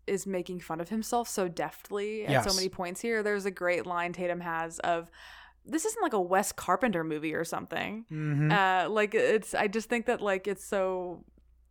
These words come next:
Speaker 1: his willingness to make fun of himself while also reinventing the genre he was a huge part of revolutionizing in the first place is, is just the, the, what a, what a master. <laughs> What a master that we had on this earth.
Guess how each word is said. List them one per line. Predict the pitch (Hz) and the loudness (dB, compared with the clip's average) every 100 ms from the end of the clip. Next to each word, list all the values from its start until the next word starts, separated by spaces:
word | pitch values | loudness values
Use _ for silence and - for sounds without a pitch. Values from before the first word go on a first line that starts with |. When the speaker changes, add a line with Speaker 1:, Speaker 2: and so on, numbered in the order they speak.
| _ _ | _ _
Speaker 1:
his | - 202 233 | -6 0 0
willingness | 196 214 220 214 196 | 0 -4 -2 -4 -4
to | - | -4
make | 190 170 | -4 -4
fun | - 180 | -2 -4
of | 175 | -4
himself | 175 185 170 | -4 -4 -2
while | 175 - | -2 0
also | 160 165 190 | -2 -2 -4
reinventing | 170 170 160 165 160 165 165 151 180 | -4 -4 -4 -4 -4 -4 -6 -8 -6
the | 180 | -4
genre | 175 165 156 160 165 | -4 -2 -4 -4 -6
he | 160 180 165 165 - - _ | -8 -8 -6 -8 -12 -20 _
was | 196 175 | -4 -2
a | |
huge | 190 - 170 160 | -4 -4 -4 2
part | - - 160 165 | 6 6 4 2
of | 156 147 147 165 - _ - | 2 0 -2 -8 -20 _ -2
revolutionizing | 190 175 175 175 - 180 170 175 | 0 0 0 -2 -2 -4 -2 -4
in | 165 | -6
the | |
first | 160 170 170 | -6 -6 -6
place | - 160 - - - - - _ | -6 -4 -6 -10 -18 -20 -20 _
is, | 202 196 180 - - - | 0 0 0 -10 -12 -2
is | 226 202 | -2 0
just | 226 339 - | -2 -2 0
the, | 185 170 - | -2 -2 -4
the, | 151 151 - - _ - - | -4 -4 -14 -20 _ -20 -10
what | 196 285 | -2 2
a, | 302 | 2
what | 185 208 311 | 2 2 2
a | 269 | 2
master. | 180 160 165 - - - 208 | 0 -2 -4 -4 -4 0 2
<laughs> | |
What | 269 233 302 | 2 4 4
a | 349 | 4
master | 294 208 196 190 208 180 156 | 6 6 6 4 0 0 0
that | - 123 | -2 0
we | 180 | -2
had | 180 165 | 0 0
on | 165 | 0
this | 170 170 | -4 -4
earth. | 170 156 | -2 -4